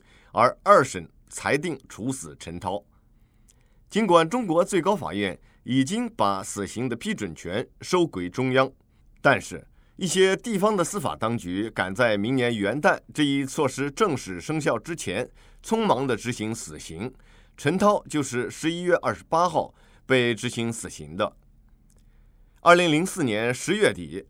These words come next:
四川汉源发生了大规模警民流血冲突，警察张志明在冲突中死亡。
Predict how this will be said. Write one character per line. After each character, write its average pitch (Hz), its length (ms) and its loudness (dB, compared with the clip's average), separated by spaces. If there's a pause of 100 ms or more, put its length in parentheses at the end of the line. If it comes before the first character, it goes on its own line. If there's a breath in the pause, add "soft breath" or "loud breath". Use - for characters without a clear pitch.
四 233 220 -6
川 202 240 2
汉 202 240 0
源 95 360 -4
发 139 180 2
生 135 160 0
了 123 100 4
大 165 240 2
规 139 200 -2
模 104 320 0
警 90 280 -8
民 98 280 -8
流 110 180 0
血 151 220 -2
冲 117 200 -6
突， 123 240 -4 (480 soft breath)
警 151 160 0
察 165 220 4
张 226 180 2
志 196 140 -2
明 113 300 -2
在 135 280 2
冲 196 220 -2
突 190 140 0
中 175 300 -4
死 95 240 -10
亡。 76 300 -8